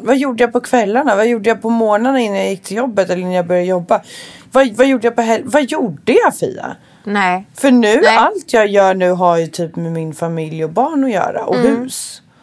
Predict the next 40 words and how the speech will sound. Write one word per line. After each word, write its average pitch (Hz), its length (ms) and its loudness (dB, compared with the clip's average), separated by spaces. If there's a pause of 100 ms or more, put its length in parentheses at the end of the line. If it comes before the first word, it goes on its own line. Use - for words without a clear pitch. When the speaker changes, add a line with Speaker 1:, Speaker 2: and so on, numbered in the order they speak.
(160)
Speaker 2:
Mm. 208 220 -6 (540)
Speaker 1:
För 226 140 -4
vi 208 200 2
har 226 60 4
ju 226 60 2
också 214 320 0
byggt 180 460 -8
och 185 100 -4
renoverat 165 480 -2
mycket, 165 360 -8
eller 160 100 -2
inte 175 220 -6
renoverat, 175 360 0
Speaker 2:
Mm. - 20 -6
Speaker 1:
vi 165 100 -2
har 165 120 -2
ju 165 60 -4
helt 165 280 -4
nybyggt, 170 500 -6
men 165 340 -4
Speaker 2:
Mm. 240 300 -6 (140)
Speaker 1:
det 180 80 -4
är 175 40 -4
mycket 165 500 -4
kvar 151 220 0
på 165 160 -12
tomt - 400 -10
och - 220 -8 (120)
övervåning - 540 -4
Speaker 2:
Mm. - 100 -14
Speaker 1:
och 170 80 -14
sådär. - 240 -12 (840)
Det 214 80 -4
är 262 160 0
ju - 60 -
det 208 60 2
enda 185 420 -4
både 220 280 -4
pengar 190 760 -6
och - 380 -16